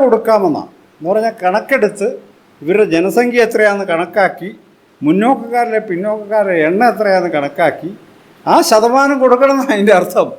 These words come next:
കേരളത്തിൽ ആലോചിക്കാതെ പത്ത് ശതമാനം കൊടുക്കുക. എങ്ങനെ ഈ തീരുമാനം ഉണ്ടായത്? ഇവരുടെ കയ്യിലേക്ക് പട്ടികജാതിക്കാരുടെ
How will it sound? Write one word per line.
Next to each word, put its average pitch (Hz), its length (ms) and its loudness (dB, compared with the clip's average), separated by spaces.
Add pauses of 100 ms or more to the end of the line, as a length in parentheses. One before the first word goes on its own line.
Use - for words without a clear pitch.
(760)
കേരളത്തിൽ 254 420 2
ആലോചിക്കാതെ 254 1000 4
പത്ത് 190 220 -2
ശതമാനം 170 400 -2
കൊടുക്കുക. 104 320 -14 (1000)
എങ്ങനെ 226 260 -6
ഈ - 20 -6 (100)
തീരുമാനം 208 420 -4
ഉണ്ടായത്? 175 320 -6 (800)
ഇവരുടെ 285 380 4
കയ്യിലേക്ക് 214 580 4 (640)
പട്ടികജാതിക്കാരുടെ 247 960 0